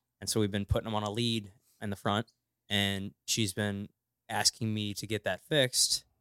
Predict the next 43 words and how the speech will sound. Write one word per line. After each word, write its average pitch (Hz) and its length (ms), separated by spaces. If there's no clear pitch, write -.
And 107 340
I 104 60
finally 110 400
reached 104 300
out 104 100
to - 60
the - 80
company. 117 680
They 117 140
gave 113 220
me 110 140
s-, - 160
they 117 140
gave 127 180
me 127 100
some 120 200
instructions 107 600
on 104 140
what 104 180
to 110 80
do 104 160
to 98 120
try 98 260
to, 98 100
like, 90 220
reset 98 480
it 98 160
before 104 300
they 95 80
sent 98 260
us - 140
a 101 60
new 95 140
one. 71 200
And 98 80
I 92 60
sent - 360
her 98 340
the 104 80
instruction. - 520
I - 20
s-, - 160
I 104 100